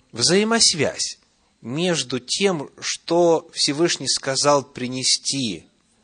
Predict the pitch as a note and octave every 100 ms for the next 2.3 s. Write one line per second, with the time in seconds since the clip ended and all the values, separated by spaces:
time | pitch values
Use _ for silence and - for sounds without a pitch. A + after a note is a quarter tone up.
0 | _ _ _ _ _ _ _ _ _ _
1 | - A2+ B2 C#3 A2+ A#2+ - A#2+ A#2 A2+
2 | G2 F#2+ G3